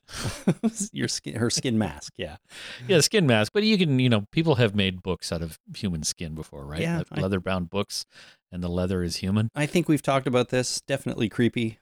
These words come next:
Speaker 1: um, but maybe human skin makes great leather. I don't know.
Speaker 2: I, I don't know, but I definitely don't have one of those books.
Speaker 1: No, I'm sure you don't. Uh, now, as for Carol not greeting Maggie,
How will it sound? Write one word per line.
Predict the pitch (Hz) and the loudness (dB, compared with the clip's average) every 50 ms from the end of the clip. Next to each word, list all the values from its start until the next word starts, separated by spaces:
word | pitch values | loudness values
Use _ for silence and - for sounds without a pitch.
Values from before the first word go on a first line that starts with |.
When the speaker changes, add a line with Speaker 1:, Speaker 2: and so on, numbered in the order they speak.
| _ - - | _ -14 -8
Speaker 1:
um, | 117 110 107 104 104 107 107 107 110 104 - _ - | -4 -2 0 2 2 2 2 0 -2 -4 -6 _ -12
but | 151 117 110 110 - | -8 -4 -2 -2 -2
maybe | - 113 113 113 113 110 107 104 98 | -2 -2 0 2 2 2 2 2 2
human | - 113 110 110 107 95 | 0 2 2 2 2 0
skin | - - 113 107 101 101 | -2 -2 -2 -2 0 0
makes | 98 95 90 - - | 0 0 -2 -4 -10
great | - _ 95 92 95 90 | -12 _ -4 -4 -2 0
leather. | 92 95 95 92 78 80 | 0 0 0 -2 -2 -4
I | 82 85 | -4 -4
don't | 90 92 | -4 -4
know. | 90 85 87 - _ _ _ _ _ _ _ _ _ _ _ _ _ _ - - - - - - | -4 -6 -8 -10 _ _ _ _ _ _ _ _ _ _ _ _ _ _ -20 -20 -20 -20 -8 -6
Speaker 2:
I, | 131 - - | -6 -2 0
I | 147 127 | 2 2
don't | 123 123 | 2 2
know, | 127 120 - _ _ _ _ | 2 -2 -4 _ _ _ _
but | - 101 95 - - | -6 -4 -4 -4 -2
I | 117 113 117 | 0 0 2
definitely | 123 127 127 - 117 104 98 92 | 4 2 2 4 2 0 2 2
don't | 98 95 90 | 2 0 0
have | 85 95 90 82 85 | 0 -2 -2 -2 -4
one | 78 76 | -8 -8
of | 73 | -10
those | - - - - - | -12 -12 -12 -12 -12
books. | - - - _ - 135 - _ _ | -14 -20 -20 _ -20 -20 -20 _ _
Speaker 1:
No, | 120 113 107 98 90 87 - _ _ _ - | -4 -2 -2 -2 -4 -6 -10 _ _ _ -14
I'm | - - 95 | -12 -12 -10
sure | - - 98 | -6 -4 -2
you | 92 90 | -2 -2
don't. | 85 82 82 78 - _ _ _ - - - - _ _ _ _ | -4 -6 -8 -10 -12 _ _ _ -20 -20 -20 -20 _ _ _ _
Uh, | - 139 131 127 127 - | -6 -2 0 2 2 2
now, | 147 135 135 139 | 2 4 4 4
as | 151 170 165 - | 2 2 0 0
for | - 165 147 | 0 -2 -2
Carol | - - - 143 139 135 135 131 123 | -2 -2 -2 0 2 4 4 4 4
not | 123 117 113 - | 4 2 0 -2
greeting | 104 120 117 110 110 101 104 104 | -2 -2 0 2 2 2 2 2
Maggie, | 104 104 107 110 101 104 107 104 101 - | 2 2 2 2 2 2 2 2 0 -2